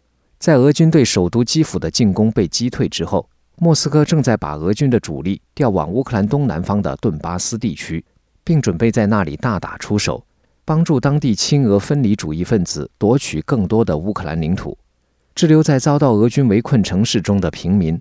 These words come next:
没吃、没喝、没水、没电，目前处境最为艰难。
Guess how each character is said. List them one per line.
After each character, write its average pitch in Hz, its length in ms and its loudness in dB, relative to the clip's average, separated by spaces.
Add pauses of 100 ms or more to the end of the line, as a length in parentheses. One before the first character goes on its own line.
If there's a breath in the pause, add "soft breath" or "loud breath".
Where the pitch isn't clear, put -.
(120)
没 92 240 0
吃、 - 420 -2
没 90 180 0
喝、 123 320 0 (100)
没 110 200 4
水、 69 340 -4
没 73 200 -10
电， 117 180 -2 (380)
目 160 160 4
前 135 200 2
处 80 240 -4
境 87 220 -2
最 113 220 -2
为 76 120 -4
艰 104 240 0
难。 73 240 -2